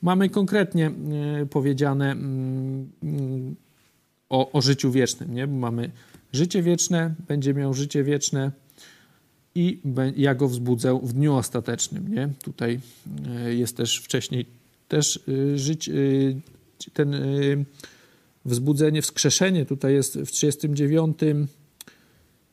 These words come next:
Wcześniej jest też o tym życiu wiecznym, mm, gdzie tam jest trzy, dwudziestym siódmym na przykład, nie?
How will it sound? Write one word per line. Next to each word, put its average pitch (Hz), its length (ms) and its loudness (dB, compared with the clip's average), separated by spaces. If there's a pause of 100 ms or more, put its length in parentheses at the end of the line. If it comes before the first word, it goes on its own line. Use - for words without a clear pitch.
(1600)
Wcześniej 156 600 4
jest 147 420 2
też 143 280 4
o 139 140 0
tym 135 240 0
życiu 143 320 0
wiecznym, 139 840 2
mm, 131 640 0
gdzie 131 160 2
tam 123 160 -2
jest 120 180 -6
trzy, - 180 -4
dwudziestym 131 520 0
siódmym 160 440 4
na 151 100 2
przykład, 143 460 0
nie? 165 220 2